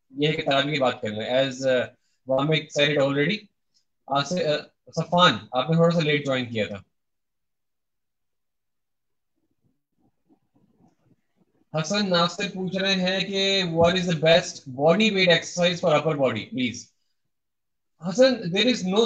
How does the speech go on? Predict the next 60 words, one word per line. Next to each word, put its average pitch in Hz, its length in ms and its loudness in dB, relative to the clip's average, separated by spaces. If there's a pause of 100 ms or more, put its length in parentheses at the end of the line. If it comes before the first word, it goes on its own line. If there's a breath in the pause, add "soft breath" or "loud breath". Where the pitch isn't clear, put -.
such 220 220 0
thing 220 180 4
as 185 120 0 (140)
best 165 240 4
exercise, 123 500 -4 (120)
it 151 120 -4
depends 190 320 2
what 190 220 -2 (100)
suits 165 280 -4
you। 123 100 0 (580 soft breath)
मैंने 185 160 2
काफी 190 240 0
सारी 220 240 2
videos 185 280 0
बनाई 165 320 4
हुई 202 120 -2
हैं, 202 140 0
अभी 170 240 0
recently 190 320 0
बनाई 151 260 2
थी, 170 160 -4 (180)
ये 170 60 -2
जो 165 100 -2
लॉकडाउन 156 440 0
का 156 80 -4
period 151 200 -6
start 143 300 2
हुआ 127 140 2
था, 156 240 0
अ, 135 420 0
कुछ 156 160 -2
अपने 156 240 -2
जिम 139 180 -2
के 170 80 -6
लिए 175 120 0
बनाई 165 260 2
थी 170 100 0
मैंने, 165 340 2
कुछ 160 200 -6
अपने - 220 -8
page 139 220 -6
पे 165 60 -4
लगाई 151 280 0
थी, 165 160 -2 (420)
कुछ 156 200 -6
random 170 240 2
भी 180 140 2
लगी 131 220 0
हुई 131 100 -4
हैं। 139 60 -4
इसमें 160 180 -2
upper 165 220 0
body, 165 280 2
lower 156 220 0
body 170 220 -2
दोनों 165 240 -2
type 156 200 0
की 143 60 -6
exercise 110 420 -6
हैं। 104 80 -16